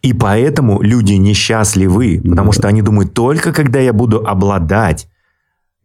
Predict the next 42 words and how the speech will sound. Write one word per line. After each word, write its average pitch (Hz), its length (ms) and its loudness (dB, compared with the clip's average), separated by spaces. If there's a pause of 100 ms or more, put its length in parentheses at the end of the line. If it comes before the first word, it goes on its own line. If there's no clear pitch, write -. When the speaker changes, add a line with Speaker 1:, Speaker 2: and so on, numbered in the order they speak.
Speaker 1:
И 104 40 0
поэтому 123 500 0
у 117 60 0
них 113 140 0
жадность 95 420 0
есть: 92 220 -2
«Я 98 140 0
хочу 98 380 -4
обладать». 92 720 0
И 98 120 2
они 110 360 2
не 120 160 0
получают 123 460 0
счастья. 156 340 -2
Они 95 140 2
получают 123 340 0
шаверму, 117 640 2
но 98 160 2
не 135 100 2
счастье. 123 560 -4 (240)
Потому 107 160 -2
что 107 120 -4
так 127 140 -4
шаверма, 170 520 2
ну, 165 180 2
так 202 240 -6
себе. 95 260 0
Ну, 107 140 2
ты 165 140 -2
съел 202 240 -2
да 131 100 0
съел. 101 400 0
Не 104 320 2
получаешь 139 380 -2
ты 98 80 -4
от 85 100 -4
нее 95 120 2
удовольствия. 98 520 -2 (300)
А 107 80 0
счастье 120 420 -2
ты 87 100 -4
получаешь, 87 640 -2